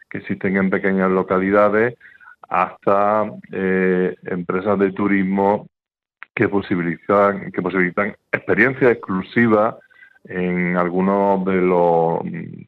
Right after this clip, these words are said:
espacios naturales que tiene la provincia de Córdoba, ¿no? Entonces, son variopintas. ¿El denominador común cuál es? Bueno, pues el denominador común de todas ellas es que, es que ya están,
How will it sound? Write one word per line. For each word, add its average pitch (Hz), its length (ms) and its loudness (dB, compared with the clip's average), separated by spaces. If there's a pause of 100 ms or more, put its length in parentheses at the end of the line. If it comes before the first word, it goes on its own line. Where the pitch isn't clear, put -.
espacios 92 680 -4
naturales 95 720 0 (280)
que 92 140 -4
tiene 92 300 0
la 92 200 0
provincia 87 840 -2
de 82 120 -6
Córdoba, 80 600 -6
¿no? 82 260 -10 (440)
Entonces, 92 920 0 (100)
son 98 180 2
variopintas. 90 840 -2 (120)
¿El 101 120 -2
denominador 98 580 2
común 127 300 0
cuál 123 240 2
es? 107 280 0
Bueno, 87 320 -2
pues 78 180 -10
el 80 60 -14
denominador 82 540 -2
común 95 360 -2
de 95 120 0
todas 92 340 0
ellas 95 300 0
es - 60 -20
que, 101 200 0 (640)
es - 200 -10
que - 280 0 (160)
ya 117 220 2
están, 113 640 -4